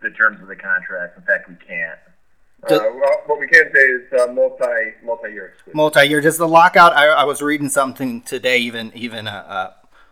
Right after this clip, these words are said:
Speaker 2: a shop owner sent me an email about a potential lockout with, with the N H L and the N H L P A. Does that affect you guys? I mean, that would affect you, but, but that, did that affect you guys when you were making this, this new deal?
Speaker 1: Uh, no, I mean,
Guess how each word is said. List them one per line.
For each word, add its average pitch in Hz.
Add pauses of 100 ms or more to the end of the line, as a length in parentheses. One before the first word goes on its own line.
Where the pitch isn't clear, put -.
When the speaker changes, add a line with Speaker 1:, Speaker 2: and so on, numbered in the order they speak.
Speaker 2:
a 117
shop 135
owner 113
sent 117
me 113
an 107
email 113
about 98
a 104
potential 107
lockout 123
with, 117
with 104
the 113
N 113
H 110
L 113
and 110
the 110
N 107
H 107
L 110
P 110
A. 110
Does 107
that 123
affect 135
you 127
guys? 123
I 120
mean, 123
that 117
would 143
affect 117
you, 117
but, 117 (280)
but 117
that, 139
did 120
that 135
affect 139
you 135
guys 127
when 123
you 117
were 117
making 120
this, 110
this 110
new 110
deal? 104 (1900)
Speaker 1:
Uh, 180 (200)
no, 180
I 180
mean, 185